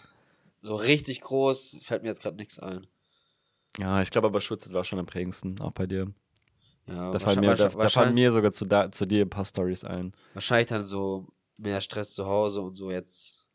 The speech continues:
Speaker 1: äh,
Speaker 2: Ja.
Speaker 1: jetzt erst recht, ich sorge für das, was mir wichtig ist vielleicht, sowas,
Speaker 2: Ja.
Speaker 1: ne, und geb die Verantwortung nicht ab.
Speaker 2: Ja. Ja, voll.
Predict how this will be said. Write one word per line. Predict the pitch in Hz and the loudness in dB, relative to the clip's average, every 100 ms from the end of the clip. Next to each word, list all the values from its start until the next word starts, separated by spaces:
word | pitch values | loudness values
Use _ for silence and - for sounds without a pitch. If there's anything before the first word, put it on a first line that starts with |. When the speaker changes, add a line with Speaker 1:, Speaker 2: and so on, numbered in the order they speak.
| _ | _
Speaker 1:
äh, | - 92 92 95 _ _ _ - 98 | -14 -12 -12 -14 _ _ _ -14 -6
Speaker 2:
Ja. | 95 95 - _ _ _ - | -4 -4 -8 _ _ _ 2
Speaker 1:
jetzt | 120 123 | 2 4
erst | 120 117 - | 2 2 4
recht, | 123 123 - | 4 4 -4
ich | 117 - | -4 0
sorge | 123 120 117 113 | 6 6 6 0
für | - 117 113 107 - - _ _ - | -4 0 4 4 2 -6 _ _ -4
das, | 110 - - - | -4 -4 -14 -12
was | 107 | -10
mir | 113 107 | -6 -6
wichtig | 104 - 101 | -6 -10 -10
ist | 95 - | -10 -10
vielleicht, | - 98 95 - | -8 -6 -6 -8
sowas, | - 101 98 | -6 -2 0
Speaker 2:
Ja. | 92 | -2
Speaker 1:
ne, | 101 | -6
und | - - | -12 -12
geb | 107 | -12
die | - | -12
Verantwortung | - 101 - 104 101 | -8 -6 -4 -4 -4
nicht | 98 101 | -10 -6
ab. | 98 98 _ _ _ _ _ _ _ | -6 -6 _ _ _ _ _ _ _
Speaker 2:
Ja. | 101 98 - _ _ _ _ _ - - - - - _ _ | -6 -6 -6 _ _ _ _ _ -20 -20 -20 -20 -20 _ _
Ja, | - 95 | -6 -6
voll. | - 101 95 | -2 0 0